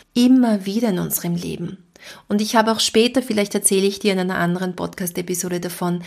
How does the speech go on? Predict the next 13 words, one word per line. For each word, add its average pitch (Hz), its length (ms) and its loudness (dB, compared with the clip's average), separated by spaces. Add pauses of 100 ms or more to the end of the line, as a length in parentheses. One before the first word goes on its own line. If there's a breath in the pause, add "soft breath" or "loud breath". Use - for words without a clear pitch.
(360 loud breath)
schwere 220 720 4
Krisen 185 380 0
in 175 80 0
meinem 170 260 0
Leben 170 320 -4
erlebt. 147 400 -8
Ich - 40 -14
bin 226 180 2
immer 240 320 6
wieder 214 180 4
damit 190 320 -2
konfrontiert 185 800 -2
worden, 175 440 0